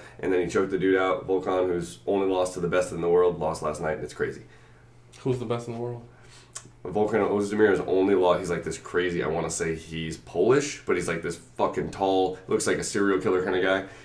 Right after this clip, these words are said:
Speaker 1: and he's only ever lost to Daniel Cormier. And Dor-, Daniel Cormier is, like, the, one of the best, uh, heavyweights or light heavyweights.
Speaker 2: Who had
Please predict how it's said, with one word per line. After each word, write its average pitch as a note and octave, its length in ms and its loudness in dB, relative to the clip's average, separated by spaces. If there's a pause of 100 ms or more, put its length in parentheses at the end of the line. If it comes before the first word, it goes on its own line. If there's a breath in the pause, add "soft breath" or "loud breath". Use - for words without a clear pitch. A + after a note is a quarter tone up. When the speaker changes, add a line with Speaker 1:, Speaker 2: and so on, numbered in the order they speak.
Speaker 1:
and C3 80 -4
he's F2 180 2
only G2 340 2
ever F2+ 140 4
lost F2 240 2
to F2 60 0
Daniel E2+ 280 2
Cormier. D#2+ 460 -2 (340 loud breath)
And F2 100 -4
Dor-, E2+ 140 2
Daniel E2+ 320 0
Cormier D2+ 260 0
is, D2 100 -2
like, C#2+ 200 -8
the, - 80 0 (200)
one F2+ 200 2
of E2+ 80 0
the D#2+ 60 -4
best, D#2 280 -2 (260)
uh, D2 160 -2
heavyweights E2+ 460 0
or D2+ 80 -2
light C#2+ 140 -2
heavyweights. C#2+ 400 -2
Speaker 2:
Who D3+ 60 0
had B2+ 380 0